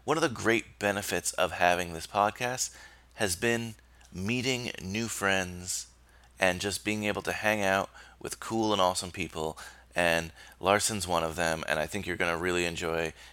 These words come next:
his take on this film and just his passion for this kind of stuff. It's a great conversation. I can't wait till you guys listen in, so <sighs> I won't keep you any longer.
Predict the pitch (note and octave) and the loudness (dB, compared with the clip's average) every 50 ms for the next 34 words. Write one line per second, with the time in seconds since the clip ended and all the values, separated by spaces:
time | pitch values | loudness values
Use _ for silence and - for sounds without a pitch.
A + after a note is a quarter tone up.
0 | - _ - F#2+ F2 D#2+ D#2+ D#2 - - - - - - _ _ - - - B2+ | -16 _ -2 0 2 2 2 -2 -4 -6 -8 -20 -20 -20 _ _ -8 -2 4 4
1 | A2+ A2 - G2 G#2 G#2 G2+ G#2 G2+ - - - G#2 G2 F#2+ F#2+ G2 G2 G2 - | 4 6 6 6 6 6 4 2 0 0 0 0 2 2 4 4 4 4 2 2
2 | - C#2+ E2+ E2+ E2 F2+ F2 E2+ - - - - - - - - - - - F#2 | 0 -2 -2 0 -2 -2 -2 -2 -2 -4 -6 -10 -14 -20 -20 -20 -14 -6 -4 -4
3 | F#2 - - - - G#2 G#2 G2+ - - - G2 F#2+ F2+ - E2 D2+ E2 - - | -4 -4 -4 4 8 10 10 10 8 4 -2 -2 -4 -4 -4 -2 -2 -2 -4 -4
4 | - F#2+ E2 D#2 D#2 D#2+ - - E2+ E2 E2+ - - - - - - - - - | -4 -4 -4 -2 -2 -4 -4 -2 0 0 -2 -2 -6 -16 -18 -18 -18 -18 -14 -10
5 | - - - C#2+ C#2 - F#2 G2+ G2+ - - G#2 G2+ F#2+ F2 E2+ - F2 D#2 D2+ | -8 -6 -6 -6 -4 0 2 2 2 2 0 -2 -2 0 0 -2 -2 -4 -4 -4
6 | - E2 D#2 D2+ - - - - - - - - - - - G2 E2+ A1+ D2+ E2+ | -4 -6 -6 -10 -10 -14 -18 -20 -16 -10 -10 -8 -8 -4 -2 -2 -2 -2 -2 -4
7 | - - F2+ D#2 D2 C#2+ D#2+ D2+ D2 D2+ D2 D2+ - - - - - - - - | -4 -4 -6 -4 -2 0 2 2 2 2 0 -2 -4 -6 -8 -10 -20 -20 -20 -20
8 | - - _ - - - - - - - - G#2+ A2+ A#2+ A2+ - - B2 A2 G#2+ | -20 -20 _ -20 -20 -20 -20 -20 -16 -6 -2 0 2 6 8 8 8 8 6 2
9 | G2 F#2+ G2 G2+ G2+ - - F#2 D#2+ D#2 D#2 - - _ _ _ - - - - | 2 2 0 2 2 2 2 2 0 -2 -4 -6 -10 _ _ _ -12 -12 -12 -12
10 | - - - - - - - - - - - - - - - - - - - - | -14 -20 -10 -2 4 4 6 6 4 2 -2 -6 -8 -14 -18 -20 -20 -20 -20 -12
11 | _ - - B2 C3 C3 A#2+ G2 - B2 A2+ G2 G2 G2 F2 E2+ D#2+ D#2+ D#2 D2+ | _ 8 10 10 10 10 4 2 0 -4 -4 -2 0 0 0 0 -2 -4 -4 -4
12 | C2+ C2+ C2 C2 C2+ C#2 C2 C2 | -4 -4 -4 -2 -2 -2 -2 -2